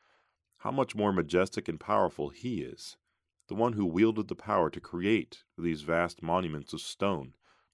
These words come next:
and brought them into existence by his will. Surely no statue carved by man should impress us so much. In fact, perhaps the greatest testimony the mountains can give to the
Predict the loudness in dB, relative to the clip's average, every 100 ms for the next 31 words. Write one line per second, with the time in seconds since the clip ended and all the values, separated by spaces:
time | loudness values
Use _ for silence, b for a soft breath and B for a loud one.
0 | _ -10 -4 2 2 2 -6 -6 -6 -6
1 | -4 -6 -6 -12 -4 -4 -2 -6 -6 0
2 | 0 -2 _ _ _ _ _ _ _ _
3 | _ _ _ _ -6 4 6 6 2 2
4 | 2 2 -4 -12 _ 2 2 2 -6 -4
5 | 2 4 4 0 0 0 0 -2 -4 -12
6 | _ _ -2 0 0 -2 0 0 -2 -8
7 | -6 -6 -2 -4 -4 -14 -16 _ _ _
8 | _ _ _ _ _ _ _ _ _ _
9 | _ _ _ _ -10 -10 0 2 2 0
10 | -8 _ _ _ _ -4 2 2 2 -2
11 | -2 4 6 6 4 2 -2 -2 -6 -6
12 | -6 -8 -6 -2 -2 -2 -12 -10 -10 0
13 | 2 2 -2 -20